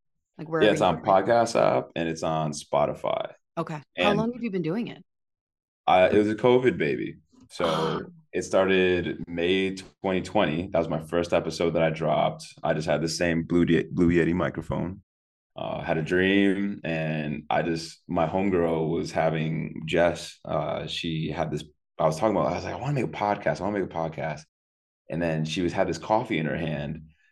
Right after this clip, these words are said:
Speaker 2: and then she sipped it, and she was just like, "Mm." And I was like, "That." I was like, "I want that. I want conversations like that," because that's what conversations, they do for me. They just spark me up. They charge me up.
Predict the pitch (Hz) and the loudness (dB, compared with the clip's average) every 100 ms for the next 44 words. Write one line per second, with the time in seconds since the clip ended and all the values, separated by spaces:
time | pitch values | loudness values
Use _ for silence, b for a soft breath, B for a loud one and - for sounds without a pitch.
0 | b 87 90 80 78 78 - 131 127 69 | b -4 -2 -4 -6 -6 0 0 0 -6
1 | 80 87 82 - 78 78 B B B B | -4 -6 -6 -6 -6 -6 B B B B
2 | B _ 117 123 120 110 101 95 92 85 | B _ 0 2 4 4 4 2 0 0
3 | 80 80 - 101 92 87 85 80 87 80 | -2 -2 2 2 2 -2 -2 4 4 4
4 | - _ _ _ _ - - 98 90 76 | -6 _ _ _ _ -2 2 2 2 -2
5 | - _ - 87 101 95 92 92 82 - | -8 _ -2 0 2 0 0 0 -2 -6
6 | 78 73 78 69 62 80 82 87 - 87 | -6 2 4 4 0 2 2 2 0 -2
7 | 82 90 92 87 87 78 73 - 90 85 | -2 0 0 0 -2 -2 -2 0 2 2
8 | 78 78 76 78 78 78 76 78 80 78 | 0 -2 -4 -4 -4 -6 -6 -4 -4 -6
9 | 80 - - - 80 80 78 80 78 71 | -6 -8 -6 -6 -4 -4 -4 -2 0 -2
10 | 76 - - 80 80 80 80 78 76 82 | -4 -6 -4 -2 -2 -2 0 0 -2 -4
11 | 80 80 80 80 80 80 80 78 | -2 -2 -2 -2 -2 -2 -2 -4